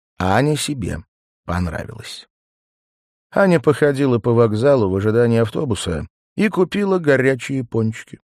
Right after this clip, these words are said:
Она не ела пончики много лет. Никто в их окружении не ел пончики. Ели много всякого, самого удивительного, но не пончики. Аня съела все пончики из синего бумажного кулька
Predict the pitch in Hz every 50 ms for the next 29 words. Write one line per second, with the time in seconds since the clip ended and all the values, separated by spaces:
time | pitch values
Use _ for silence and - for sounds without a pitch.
0 | _ _ _ _ _ _ _ _ _ _ - 107 120 120 127 131 131 135 131 131
1 | 120 - - 131 151 170 165 143 - 123 104 - 107 95 95 98 123 156 165 170
2 | - 87 - 185 190 180 156 123 - - - _ _ _ _ _ 107 120 127 120
3 | - - - 104 143 165 156 - - - - 117 117 113 101 98 85 78 80 85
4 | 85 92 98 104 98 90 78 67 64 - - 104 87 - - - - - - -
5 | - - _ _ _ 85 98 107 104 98 98 117 147 160 151 117 101 - - 123
6 | 113 101 - - 80 71 - - _ _ _ - - 104 104 101 92 87 87 76
7 | 78 - 92 135 139 120 - - 92 87 82 80 - _ _ _ _ - - -
8 | 98 131 147 131 - - 71 73 64 - - - - 85 82 - _ _ _ _
9 | _ _ _ _ _ 113 117 120 117 113 110 104 - - - 110 117 95 127 135
10 | 123 113 101 90 82 - - - - - 101 87 - - _ 104 110 101 87 78
11 | - - - - 82 82 80 - - - - 95 92 82 73 82 82 78 82 85
12 | 98 107 95 78 90 90 85 - - 82 80 - 113 110 117 113